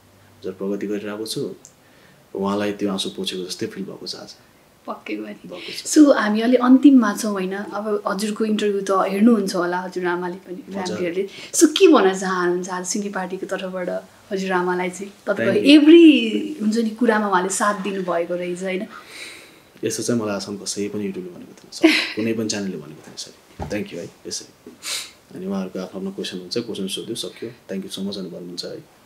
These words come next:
Speaker 1: Thank you। अम, सबसे पहिला त मेरो family जति पनि हुनुहुन्छ है,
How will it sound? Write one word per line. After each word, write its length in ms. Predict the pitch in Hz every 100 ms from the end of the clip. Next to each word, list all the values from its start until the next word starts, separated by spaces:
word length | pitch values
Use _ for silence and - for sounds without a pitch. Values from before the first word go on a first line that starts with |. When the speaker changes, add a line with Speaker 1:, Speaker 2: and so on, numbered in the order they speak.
| -
Speaker 1:
Thank 160 | 90
you। 120 | - - _ _ - - - - - - _ _
अम, 580 | 107 110 113 113 110 - - - - - - - -
सबसे 260 | - 120 143
पहिला 220 | 120 110
त 80 | 110
मेरो 220 | 110 104
family 360 | - 87 - 92 - - - - -
जति 220 | 92 -
पनि 160 | 107 107
हुनुहुन्छ 280 | 87 85 85
है, 180 | 90